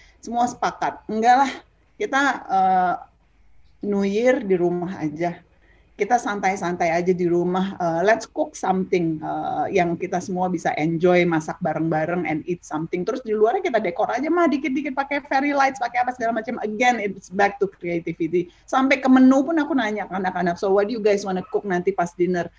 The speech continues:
Um, is it something yang mama roast dari siang atau kita mau over the barbecue atau apa?" Karena it involves,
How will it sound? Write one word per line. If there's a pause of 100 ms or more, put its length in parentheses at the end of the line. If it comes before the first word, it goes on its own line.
(260)
Um,
is
it
something
yang
mama
roast
dari
siang
atau
kita
mau
over
the
barbecue
atau
apa?"
Karena
it
involves,